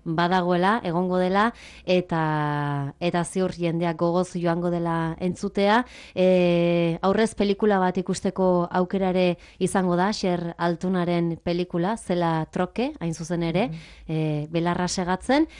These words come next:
Speaker 1: eta, eta ondoren izango da zuen emanaldia, gaur Leioan, bihar Pasaian, eta etzi Bergaran. Eta gero berriz ere, buelta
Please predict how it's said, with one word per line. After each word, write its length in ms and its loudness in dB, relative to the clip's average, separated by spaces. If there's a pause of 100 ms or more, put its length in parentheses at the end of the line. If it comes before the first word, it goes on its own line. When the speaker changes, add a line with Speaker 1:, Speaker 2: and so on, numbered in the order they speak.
(200)
Speaker 1:
eta, 760 2
eta 240 -2
ondoren 320 0
izango 320 0
da 540 0
zuen 280 2
emanaldia, 720 2
gaur 300 2
Leioan, 560 4
bihar 260 0
Pasaian, 560 2 (320)
eta 640 2
etzi 340 0
Bergaran. 600 0
Eta 240 -2
gero 180 0
berriz 300 -2
ere, 280 0
buelta 540 -2